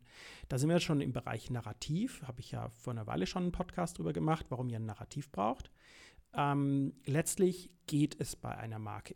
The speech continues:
immer auch um das Thema Narrativ, ganz klar. Und das heißt also, dass es gerade für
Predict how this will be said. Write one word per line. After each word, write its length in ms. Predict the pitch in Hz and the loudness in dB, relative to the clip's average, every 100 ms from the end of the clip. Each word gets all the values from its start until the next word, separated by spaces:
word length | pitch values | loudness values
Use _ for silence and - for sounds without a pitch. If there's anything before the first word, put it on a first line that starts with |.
| _ | _
immer 320 | 165 156 139 | 4 6 4
auch 140 | 120 110 | 0 -4
um 80 | 110 | -6
das 140 | - | -6
Thema 240 | - 113 | -6 -6
Narrativ, 640 | 107 104 - - 165 - - - - | -6 -8 -12 -12 -16 -18 -20 -20 -6
ganz 260 | 139 131 - | -4 -2 -4
klar. 280 | - - - - - - - - - - - - _ | -8 -8 -14 -20 -20 -20 -20 -20 -18 -18 -20 -20 _
Und 280 | 147 147 - _ _ _ _ _ _ - - _ _ _ _ _ 143 131 _ _ _ _ - - - - | 0 0 -2 _ _ _ _ _ _ -20 -20 _ _ _ _ _ -10 -10 _ _ _ _ -14 -14 -14 -4
das 240 | 156 - - _ - | -2 -2 -6 _ -12
heißt 600 | - 151 151 226 - - | -4 2 4 4 2 0
also, 480 | 135 131 123 120 113 - - - - - - | 0 2 0 -2 -8 -12 -16 -18 -20 -20 -10
dass 180 | - 147 | -6 -4
es 160 | 160 - | -4 -4
gerade 640 | 147 131 127 127 190 190 | -2 -2 -2 -2 0 0
für 640 | 175 - - 165 156 151 | -2 -6 0 4 6 4